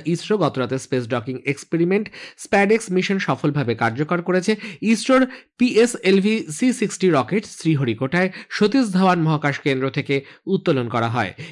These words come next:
এর উৎক্ষেপণের পরে পৃথিবীর কক্ষপথের নিম্ন অংশে দুটি উপগ্রহ এসডিএক্স জিরো ওয়ান এবং এক্সডিএক্স জিরো টু সফলভাবে স্থাপন করা হয়েছে। আইনি পরিকাঠামোর আধুনিকীকরণের জন্য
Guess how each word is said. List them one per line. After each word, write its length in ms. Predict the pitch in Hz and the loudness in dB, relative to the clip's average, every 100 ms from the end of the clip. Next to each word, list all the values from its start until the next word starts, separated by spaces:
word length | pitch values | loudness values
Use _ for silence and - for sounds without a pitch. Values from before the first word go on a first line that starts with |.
| - | 2
এর 140 | 151 143 | 2 2
উৎক্ষেপণের 540 | 180 180 160 131 123 120 | -2 0 -2 -2 -2 -2
পরে 200 | 117 160 | 0 0
পৃথিবীর 400 | 214 151 117 127 113 | 2 -2 0 -2 -2
কক্ষপথের 500 | 151 165 151 151 143 | -4 -4 -4 -2 0
নিম্ন 240 | 165 196 | 0 2
অংশে 260 | 214 220 240 | 2 0 0
দুটি 180 | 180 127 | 0 0
উপগ্রহ 340 | 123 147 170 214 233 - - 190 | -2 -2 2 2 2 -4 -4 2
এসডিএক্স 480 | 233 233 220 262 220 | 4 4 4 4 4
জিরো 180 | 208 226 | 0 2
ওয়ান 160 | 233 294 | 4 2
এবং 140 | 254 240 | 0 -2
এক্সডিএক্স 440 | 170 156 160 175 147 | -2 0 0 0 0
জিরো 200 | 202 233 | 2 2
টু 140 | 160 107 - - | 2 -2 -6 -6
সফলভাবে 720 | - 196 196 294 220 175 123 | 0 2 2 2 2 2 0
স্থাপন 360 | 113 151 135 127 | -2 -4 -2 -4
করা 220 | 117 117 | -2 -2
হয়েছে। 360 | 117 110 107 113 82 _ _ _ _ _ _ _ _ _ _ _ _ _ _ _ _ - | -2 -4 -2 -4 -4 _ _ _ _ _ _ _ _ _ _ _ _ _ _ _ _ -4
আইনি 340 | 202 226 285 359 | 0 4 4 4
পরিকাঠামোর 720 | 262 240 208 196 175 190 196 - | 4 2 2 2 2 2 0 2
আধুনিকীকরণের 800 | 151 147 170 160 151 147 135 135 | 2 2 0 -2 0 0 2 0
জন্য 220 | 135 156 | 0 0